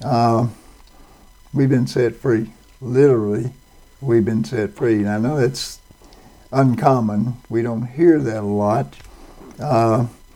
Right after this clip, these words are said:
lots of attack on people who speak about grace the way we do. But, uh, what we could never do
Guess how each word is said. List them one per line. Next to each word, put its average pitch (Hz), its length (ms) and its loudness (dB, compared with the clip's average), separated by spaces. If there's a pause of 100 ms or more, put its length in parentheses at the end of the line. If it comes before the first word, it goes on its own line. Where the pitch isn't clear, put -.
(460)
lots 127 360 0
of 160 120 -2
attack 127 500 0
on 113 140 -2
people 113 320 0
who 110 160 -2 (100)
speak - 460 0 (200)
about 101 400 -2
grace 117 440 0
the 110 80 -6
way 110 240 -4
we 107 180 2
do. 123 460 2 (520)
But, 123 240 2
uh, 120 300 4 (1400)
what 107 200 2
we 127 200 2
could 113 280 -2
never 135 480 0
do 123 480 2